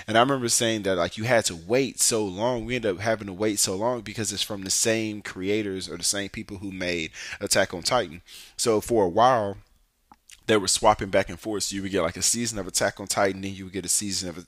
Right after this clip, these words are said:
uh, a Kabaneri of the Iron Fortress. Then you would get more Attack on Titan and more Attack on Titan. Then they came out with, like, a movie for Kabaneri of the Iron Fortress.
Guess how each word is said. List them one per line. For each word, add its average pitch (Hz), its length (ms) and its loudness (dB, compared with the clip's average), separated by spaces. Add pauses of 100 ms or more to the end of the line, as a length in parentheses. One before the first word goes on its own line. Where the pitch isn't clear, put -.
uh, 87 300 -4 (180)
a - 80 -12
Kabaneri 92 540 -2
of 90 40 -6
the 90 140 -2
Iron 90 160 -2
Fortress. - 520 -10 (400)
Then 104 120 -2
you 107 80 0
would 104 100 -2
get 101 160 4
more 110 280 -2
Attack 107 340 2
on 104 80 -8
Titan 98 340 0
and 92 80 -10
more 104 260 2
Attack 101 300 0
on 104 100 -8
Titan. 101 220 2
Then 101 140 -4
they 101 80 -2
came 104 260 -4
out 87 140 -2
with, 95 80 -4
like, 90 160 -2
a 92 40 -14
movie 95 360 -10
for 87 200 -10
Kabaneri 92 440 -4
of 87 60 -4
the 92 100 -6
Iron 90 220 -2
Fortress. 107 500 -8